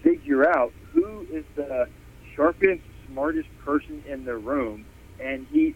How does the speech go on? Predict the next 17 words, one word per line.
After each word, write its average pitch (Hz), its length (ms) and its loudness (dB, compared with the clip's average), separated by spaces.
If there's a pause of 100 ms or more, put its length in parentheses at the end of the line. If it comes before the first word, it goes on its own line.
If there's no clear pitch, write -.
that's 165 240 4
who 311 100 2
he 302 180 -6
listens - 360 -8 (180)
to 95 240 4 (240)
so 156 160 6
often. 127 460 0 (520)
And 117 120 -16
when 131 140 -6
he, 202 320 -14 (720)
uh, - 120 -8
you 135 120 6
know, 131 80 0
for 131 120 4
decades 127 580 2
running 127 260 4
his 113 140 4